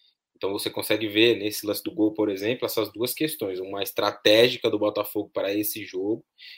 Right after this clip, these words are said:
que pode ser mantida para outros, né? Acho que o time que tem uma tendência de evolução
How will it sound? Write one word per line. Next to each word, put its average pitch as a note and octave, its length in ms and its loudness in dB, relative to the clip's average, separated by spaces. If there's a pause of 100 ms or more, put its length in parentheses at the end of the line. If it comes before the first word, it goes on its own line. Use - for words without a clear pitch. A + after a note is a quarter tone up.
que - 120 -18
pode F2+ 280 -4
ser F#2+ 120 0
mantida G2 560 -2
para F#2 180 -2
outros, G#2 540 0
né? F#2 80 -6
Acho - 160 -12
que - 60 -18
o - 20 -20
time F#2+ 180 -8
que G2 80 -8
tem F#2 160 -4
uma G2 80 -4
tendência G2+ 380 -4
de G2+ 80 -4
evolução G#2 720 0